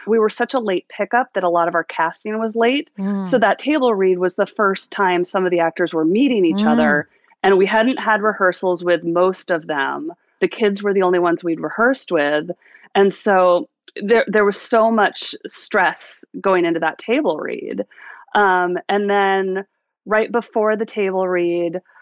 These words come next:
Speaker 1: um, Michael Thorne, the president of Fox, pulled Greg, the director, and I aside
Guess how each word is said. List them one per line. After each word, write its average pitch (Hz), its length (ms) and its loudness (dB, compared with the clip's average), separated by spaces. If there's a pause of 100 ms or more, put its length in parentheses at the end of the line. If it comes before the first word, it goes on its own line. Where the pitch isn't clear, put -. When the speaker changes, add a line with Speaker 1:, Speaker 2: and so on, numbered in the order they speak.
(220)
Speaker 1:
um, 175 440 2
Michael 196 280 -2
Thorne, 214 320 -4
the 185 60 -4
president 180 400 -2
of 175 100 -4
Fox, 233 520 0
pulled 185 440 -2
Greg, 175 420 0
the 180 80 -4
director, 175 320 -2
and 175 100 -2
I 160 140 -2
aside 185 800 0